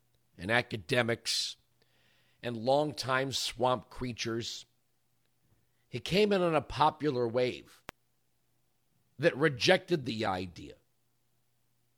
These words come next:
that these smart people were doing such a great job in the country. They were sick and tired of the academic lectures from Barack Obama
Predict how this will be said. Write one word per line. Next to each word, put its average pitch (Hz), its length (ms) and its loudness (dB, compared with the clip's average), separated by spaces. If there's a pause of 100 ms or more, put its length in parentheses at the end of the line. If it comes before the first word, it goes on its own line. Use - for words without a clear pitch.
(1800)
that 165 200 0
these 196 200 2
smart 180 460 2
people 131 300 2
were 131 100 0
doing 139 320 -2
such - 220 -4
a 135 40 -2
great 131 360 0
job 160 360 4
in 104 80 -2
the 82 80 -8
country. - 440 -16 (1040)
They 185 120 6
were 175 80 6
sick 185 320 4
and 165 120 0
tired 156 480 4
of 131 120 2
the 135 160 0
academic 139 560 0
lectures 120 420 -2
from 110 160 -6
Barack 117 380 2
Obama 113 480 -6